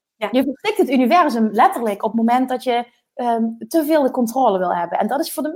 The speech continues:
Speaker 2: meeste mensen zo lastig, omdat ze
Speaker 1: Ja.
Speaker 2: nu een realiteit ervaren die ze niet willen.
Speaker 1: Klopt.
Speaker 2: En
Speaker 1: En dan denk je: "Ik ga
Speaker 2: klopt.
Speaker 1: hard werken en dan, dan
Speaker 2: Ja.
Speaker 1: ga ik het wel. En dan ga ik er
Speaker 2: Ja.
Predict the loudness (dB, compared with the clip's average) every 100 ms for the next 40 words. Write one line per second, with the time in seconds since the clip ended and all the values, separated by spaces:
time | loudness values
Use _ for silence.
0 | -4 -2 0 -2 0 -2 0 2 4 4
1 | 4 2 -2 0 0 0 2 0 0 -8
2 | _ 4 6 6 6 4 4 4 4 4
3 | 2 2 2 4 4 4 2 2 2 2
4 | 4 2 -4 _ 2 6 6 4 0 -4
5 | 0 4 4 0 -4 -2 0 0 -2 0
6 | 2 2 -2 -2 -2 -4 -10 -8 -4 0
7 | 2 4 2 2 0 -2 -4 -2 2 2
8 | 2 2 0 0